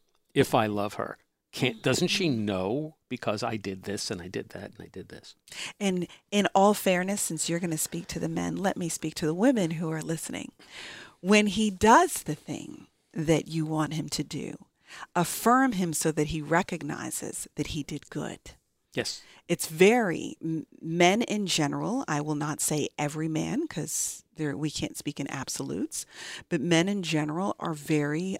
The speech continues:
Speaker 2: um, recipe oriented. If a cup of this produces that, if an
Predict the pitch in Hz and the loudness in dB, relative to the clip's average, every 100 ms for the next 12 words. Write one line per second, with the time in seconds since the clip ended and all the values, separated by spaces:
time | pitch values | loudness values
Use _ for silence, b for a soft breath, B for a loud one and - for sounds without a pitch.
0 | - 147 147 147 151 - _ _ 151 160 | -4 -2 -2 -4 -10 -12 _ _ -2 0
1 | - 180 - 226 - 247 320 185 - - | 2 -2 -4 -6 -2 -2 0 -2 -4 -12
2 | - _ - - _ 165 160 - - - | -16 _ -12 -12 _ -2 0 -2 -2 -2
3 | 220 302 - 160 151 - - 170 143 143 | 0 4 6 6 2 0 -6 -6 -4 -4
4 | - 285 - - 247 - - B B B | -4 -6 -8 -10 -12 -14 -20 B B B
5 | B - 160 - | B -4 -2 0